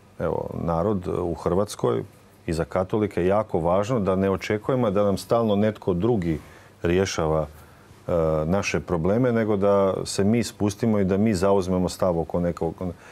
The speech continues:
Znači da ne čekamo inicijativu od nekoga drugoga da povede. E, naravno, teško je očekivati da će baš svatko tako, ovaj, rezonirat, ali bi bilo dobro da se stvara jedna kritična masa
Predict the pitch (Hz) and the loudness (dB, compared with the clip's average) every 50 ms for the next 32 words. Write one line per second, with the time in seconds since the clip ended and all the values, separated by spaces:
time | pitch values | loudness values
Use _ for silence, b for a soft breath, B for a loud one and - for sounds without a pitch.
0 | B B B - - 101 92 101 95 107 120 135 135 165 147 - - 123 117 113 | B B B -6 -2 0 2 2 2 2 2 2 0 -2 -2 0 0 0 2 0
1 | 107 101 113 110 107 104 90 - - - 101 90 - - - 123 139 151 139 135 | 0 0 2 2 2 0 0 -2 0 0 0 0 0 0 0 2 2 2 2 2
2 | 127 117 - - 104 98 95 107 120 120 - 113 98 92 95 90 87 107 120 135 | 0 0 0 0 -2 0 2 2 2 2 0 0 0 2 2 0 2 0 2 2
3 | 127 113 104 101 95 98 90 - - 95 90 95 98 98 90 80 71 65 - B | 2 2 2 2 0 0 -2 0 -2 -2 0 2 0 0 0 -2 -4 -6 -8 B
4 | B B B B B B B B B - - 85 82 80 85 92 98 95 90 82 | B B B B B B B B B -12 -6 -4 -2 0 0 0 2 2 0 0
5 | 78 76 76 - - - - - - - - - - - - 101 95 90 - - | -2 -4 -6 -10 -14 -18 -20 -20 -20 -20 -20 -20 -16 -6 -2 -2 -2 -2 -2 -2
6 | 90 82 - 87 82 92 98 95 92 92 - 104 92 101 101 - - - - 117 | -2 -2 -2 -2 0 0 0 2 0 0 0 0 0 0 0 -2 -2 -2 0 0
7 | 110 - - - - - - 85 80 - - 80 73 - - 80 78 76 76 76 | 0 -2 -4 -18 -12 -4 -2 -2 -2 -2 -4 -6 -6 -4 -4 -4 -2 -2 -2 -2
8 | 73 73 - - - - 82 80 85 78 80 80 80 87 101 123 147 139 - - | -2 -4 -4 -6 -6 -6 -2 -2 0 0 0 0 2 2 2 2 0 -2 -4 -12
9 | - B B B B B B B B B B B B - 87 90 90 90 90 90 | -20 B B B B B B B B B B B B -2 0 0 2 2 2 2
10 | 98 117 120 113 98 85 85 98 107 120 127 131 98 95 90 - - 92 - - | 2 2 2 2 2 2 2 0 2 2 0 0 0 -2 -4 -4 -6 -6 -4 0
11 | 104 104 107 101 95 95 95 95 90 - 95 92 90 - 90 - - 87 85 87 | 0 2 2 2 2 2 2 0 -2 -2 -2 -4 -4 -4 -6 -6 -4 -2 0 0
12 | 92 92 - - 87 80 78 | 0 0 -2 -2 -4 -4 -4